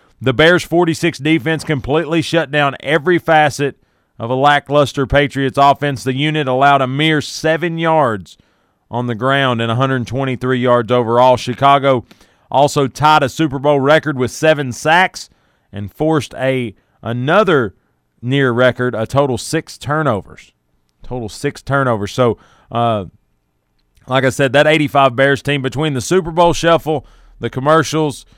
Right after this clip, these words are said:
you know, all the personality that was part of that, and then all that came out of that team. I mean, you look at it, Mike Singletary and all those pieces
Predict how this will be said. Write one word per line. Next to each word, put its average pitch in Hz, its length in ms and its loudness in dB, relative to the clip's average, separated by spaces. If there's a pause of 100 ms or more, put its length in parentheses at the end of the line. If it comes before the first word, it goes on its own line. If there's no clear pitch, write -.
(240)
you 117 120 -8
know, 123 140 2
all 151 280 4
the 147 140 -2
personality 147 720 2
that 135 180 0
was 120 80 -4
part 143 260 4
of 139 60 0
that, 143 320 2 (260)
and 131 160 -4
then 147 140 0
all 147 280 2
that 156 180 -2
came 143 240 -2
out 170 200 2
of 147 60 2
that 110 220 -4
team. 113 260 -6
I 123 60 -2
mean, 139 160 -4
you 139 120 -2
look 147 200 0
at 139 100 2
it, 127 80 -4
Mike 135 240 -2
Singletary 151 720 -2 (300)
and 117 140 -6
all 143 160 2
those 156 220 0
pieces 151 580 -4